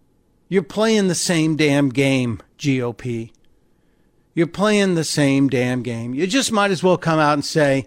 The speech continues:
"We're gonna have to pass the bill to find out what's in it." It's an embarrassment. And anybody who says, "Well, the Democrats did it," well, guess what? It wasn't right then, and it's not right now. You disagree with me?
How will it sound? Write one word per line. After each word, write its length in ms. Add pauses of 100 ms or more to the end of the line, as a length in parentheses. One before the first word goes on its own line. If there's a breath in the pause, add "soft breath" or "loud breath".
(260 soft breath)
"We're 100
gonna 120
have 260
to 80
pass 340
the 100
bill 360
to 120
find 260
out 80
what's 240
in 160
it." 320 (1300)
It's 220
an 100
embarrassment. 1040
And 260
anybody 480
who 80
says, 420
"Well, 280
the 100
Democrats 720
did 240
it," 180 (240 soft breath)
well, 140
guess 260
what? 220
It 120
wasn't 420
right 260
then, 220
and 120
it's 200
not 360
right 360
now. 640 (3250)
You 100
disagree 540
with 200
me? 280